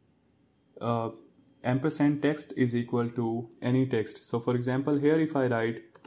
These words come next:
"This is a test message,"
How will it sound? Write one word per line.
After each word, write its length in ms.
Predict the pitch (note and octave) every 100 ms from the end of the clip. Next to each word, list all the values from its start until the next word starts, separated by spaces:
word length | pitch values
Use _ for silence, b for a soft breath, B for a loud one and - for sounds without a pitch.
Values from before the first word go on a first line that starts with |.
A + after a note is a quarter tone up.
| - - -
"This 240 | B2 B2+
is 260 | C3+ C3+ C3 -
a 180 | A#2
test 600 | G#2+ - A#2+ B2+ - - -
message," 540 | A2 G#2+ D3 F3